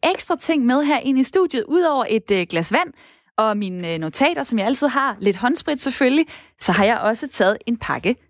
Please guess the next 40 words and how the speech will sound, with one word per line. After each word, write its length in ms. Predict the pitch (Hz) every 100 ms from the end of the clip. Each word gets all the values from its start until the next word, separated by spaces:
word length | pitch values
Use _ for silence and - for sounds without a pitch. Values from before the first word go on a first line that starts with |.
| -
tamponer 460 | 339 381 415 415 254
med. 220 | 170 156 - - _ _ 240
Og 160 | 262
det 140 | 370 370
er, 420 | - 269 262 240
øh, 60 | 214 -
de 60 |
grønne, 340 | 196 185 196 370 466 - _ _ 220
øh, 380 | 220 208 185 160
Tampax, 600 | - 277 - 392 - 339
jeg 100 | 311
har 60 |
købt. 540 | - 349 - - - - - _ -
De 120 | 277
har 100 | 262 -
indføringshylster, 640 | 359 - 277 - 269 -
det 100 | 233
vil 100 | 240
sige, 200 | - 254
de 180 | 240 196
er 80 | 185
lidt 260 | 202 202 -
lange 360 | 185 180 196 381 -
at 80 | 302
se 200 | 339 302
på. 240 | 302 254 - - - -
Det 60 | 311
er 40 |
nemlig 200 | 302 294
dem, 140 | 294
jeg 140 | 311 277
bedst 220 | 226 -
kan 120 | 277
lide 200 | 254 -
at 60 | 214
bruge. 280 | 190 208 -
Og 80 |
i 40 | 247
løbet 260 | 339 381
af 100 | 311